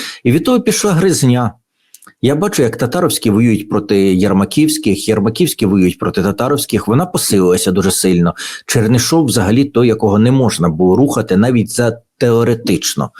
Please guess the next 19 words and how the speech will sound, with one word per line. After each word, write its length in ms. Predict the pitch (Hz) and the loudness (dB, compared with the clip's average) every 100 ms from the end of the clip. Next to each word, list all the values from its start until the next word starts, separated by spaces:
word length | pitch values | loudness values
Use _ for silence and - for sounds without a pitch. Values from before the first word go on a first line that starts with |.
| - - - | -18 -12 -6
І 60 | |
тут 220 | 85 143 113 | 0 2 2
він 100 | 107 | 0
попадає 500 | 101 107 104 123 107 | -2 -2 0 0 0
під 280 | - 107 - | -2 -6 -2
удар, 360 | 110 92 110 | -2 0 -2
під 220 | - 101 - | -4 -6 -4
прес. 380 | 78 - - - _ - - - - 117 | -4 -4 -6 -10 _ -20 -20 -20 -10 -2
Мені 200 | 156 269 | 2 2
здається, 360 | 240 254 262 | 2 0 0
що 140 | 214 185 | -2 -2
там 160 | 214 | 0
пішов 400 | 214 175 - 202 190 - - - - - - | 0 0 2 0 -2 -10 -14 -14 -16 -14 -4
зелений, 500 | 110 151 170 214 156 | 0 2 2 2 2
великий 380 | 110 185 220 143 | 2 2 2 0
зелений 400 | 120 139 165 139 | 2 2 2 0
переділ 720 | - 123 123 107 156 147 104 | -2 0 0 2 2 2 0
влади. 560 | 87 95 82 67 76 - _ _ _ _ _ _ - | 0 0 0 -2 -4 -4 _ _ _ _ _ _ -6
І 340 | 131 131 123 | 0 2 2